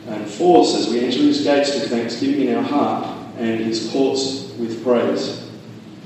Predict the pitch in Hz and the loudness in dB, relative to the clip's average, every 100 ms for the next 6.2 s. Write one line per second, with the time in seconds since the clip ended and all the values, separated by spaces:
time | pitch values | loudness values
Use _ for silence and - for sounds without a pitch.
0 | - - - 135 135 135 135 - - - | -18 -12 -2 2 2 0 -4 -8 -12 -18
1 | - - - - - - - - - - | -18 -18 -18 -20 -20 -20 -18 -18 -20 -18
2 | - - 165 170 170 165 - - - - | -18 -14 -2 0 2 2 2 0 -4 -8
3 | - - - - 131 139 139 131 117 117 | -10 -16 -18 -6 -2 0 0 0 0 0
4 | 120 123 117 117 120 123 - 120 113 113 | 0 0 -2 -6 -4 -4 -4 -4 -4 -8
5 | 110 101 - 117 120 117 117 - - - | -10 -10 -2 2 2 0 -4 -4 -6 -8
6 | - | -12